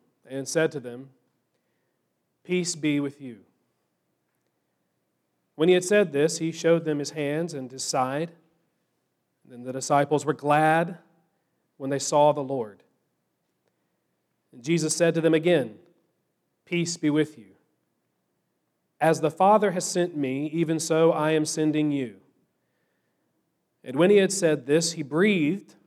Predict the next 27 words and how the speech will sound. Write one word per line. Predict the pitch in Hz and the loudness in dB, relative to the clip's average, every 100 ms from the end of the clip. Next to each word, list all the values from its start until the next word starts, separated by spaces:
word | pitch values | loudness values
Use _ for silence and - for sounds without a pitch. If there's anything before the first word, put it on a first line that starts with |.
| - | -8
on | 131 127 | -6 -6
them | 127 131 147 175 170 _ _ - | -4 -4 -2 -4 -8 _ _ -10
and | 135 131 | -8 -6
said | - 190 202 | 2 2 2
to | 170 | -4
them, | 127 123 131 156 _ _ _ _ _ _ _ | -6 -6 -6 -8 _ _ _ _ _ _ _
'Receive | 139 - 233 208 147 165 170 - _ | -10 -2 0 0 0 -2 -4 -20 _
the | 151 | -8
Holy | 143 180 175 170 | -2 0 2 0
Spirit. | 170 175 165 120 - _ _ _ _ _ _ _ _ _ _ _ _ _ - | -2 0 2 0 -6 _ _ _ _ _ _ _ _ _ _ _ _ _ -2
If | 220 226 | 0 0
you | 214 | -2
forgive | 202 170 185 196 202 196 - | 0 2 4 4 2 0 -6
the | 156 | -4
sins | - 190 190 170 | 0 2 4 2
of | 160 | 2
any, | 175 214 | 4 4
they | 160 | 2
are | 156 160 | 2 0
forgiven | 156 143 139 131 | -4 -4 -4 -4
them. | 139 190 _ _ _ _ _ _ _ _ _ - | -8 -10 _ _ _ _ _ _ _ _ _ -8
If | 139 143 | -8 -2
you | 160 | 2
withhold | 160 160 190 196 190 | 2 4 4 4 2
forgiveness | 165 151 143 147 - | 0 0 0 -2 -2
from | 151 135 | -6 -4
any, | 135 156 175 | -2 -2 -4